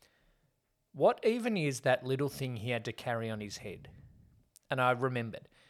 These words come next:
When they all go into the not called home tree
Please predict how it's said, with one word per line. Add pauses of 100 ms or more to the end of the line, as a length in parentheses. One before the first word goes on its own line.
(280)
When
they
all
go
into
the
not
called
home
tree